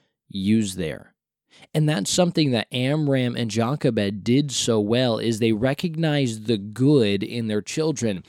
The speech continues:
And that laid the foundation for them to be able to produce wonderful and godly children. It is so important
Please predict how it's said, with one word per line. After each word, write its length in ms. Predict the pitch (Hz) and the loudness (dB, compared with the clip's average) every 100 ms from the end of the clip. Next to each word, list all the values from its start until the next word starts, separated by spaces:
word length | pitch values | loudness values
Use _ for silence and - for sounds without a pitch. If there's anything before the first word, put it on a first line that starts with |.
| - _ _ | -20 _ _
And 240 | 139 127 | -2 0
that 240 | 135 190 175 | -2 -4 0
laid 280 | 170 165 | 2 2
the 100 | 139 | 2
foundation 1080 | - 131 113 113 104 123 139 180 - 110 95 - - - | -2 -2 -2 -2 -2 -2 0 -2 -2 -2 -4 -8 -20 -2
for 160 | 120 | 0
them 300 | 113 139 165 | 2 2 2
to 100 | - | 0
be 120 | 127 123 | 2 2
able 140 | 117 | 2
to 80 | 107 | 0
produce 720 | - 151 139 123 139 143 - | 0 2 2 2 2 2 0
wonderful 840 | 113 113 135 160 165 - 165 165 127 | -4 0 0 2 0 0 -2 -2 -2
and 220 | 117 107 | -4 -2
godly 540 | 117 117 127 127 120 | -2 -2 -6 -6 -8
children. 680 | - - 107 107 101 87 - _ _ _ _ _ _ _ _ _ - - - | -8 -8 -6 -4 -6 -8 -10 _ _ _ _ _ _ _ _ _ -20 -18 2
It 180 | 170 175 | 4 4
is 140 | 143 | 2
so 400 | - - 151 170 | -2 0 2 2
important 800 | 185 180 156 135 120 98 - | 2 0 0 -2 -4 -8 -10